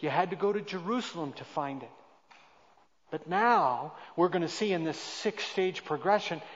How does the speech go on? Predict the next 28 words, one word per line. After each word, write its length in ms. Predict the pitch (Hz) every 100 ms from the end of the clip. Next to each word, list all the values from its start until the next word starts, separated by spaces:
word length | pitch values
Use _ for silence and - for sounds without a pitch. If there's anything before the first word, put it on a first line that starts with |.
| -
how 160 | -
he 300 | 190 - 220
is 120 | 202 -
sending 600 | - 214 208 185 151 120 120
this 300 | 131 - -
presence 560 | - - 165 135 143 -
of 100 | 139
his 340 | 151 170 151 - - - -
all 600 | 202 233 269 285 285 240
around 360 | 208 208 208 208
the 80 |
world 500 | 196 196 180 143 135 - - - - -
to 100 | 170
touch 280 | - 185 - -
anybody 560 | 190 233 196 196 180
who 240 | 160 170 175
is 120 | 151
willing. 380 | 135 131 107 - - - _ _ _ _ _ _ - - _ _ _ _ _ _ -
Now, 200 | 139 127
that 280 | 202 233
just 260 | - 202 -
leads 320 | 170 175 165
me 360 | 160 147 131 - - - _ -
to 100 | 165
a 40 |
very 500 | 147 120 156 165 165 -
obvious 540 | 135 139 127 131 120
question. 480 | - - 113 - -